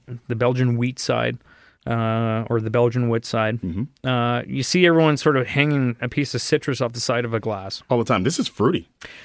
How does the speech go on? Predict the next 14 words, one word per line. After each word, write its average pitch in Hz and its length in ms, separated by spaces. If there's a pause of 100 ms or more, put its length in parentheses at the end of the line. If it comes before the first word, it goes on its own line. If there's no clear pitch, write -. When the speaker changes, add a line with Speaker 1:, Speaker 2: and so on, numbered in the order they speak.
(260)
Speaker 1:
And 139 360
that's 147 320
where 135 460 (360)
we 135 280
changed 143 500
this 127 180
style. 117 540 (220)
Uh, 117 460 (920)
people 165 240
really 147 320
like 131 260
a 120 80
very 123 420
clean, 131 580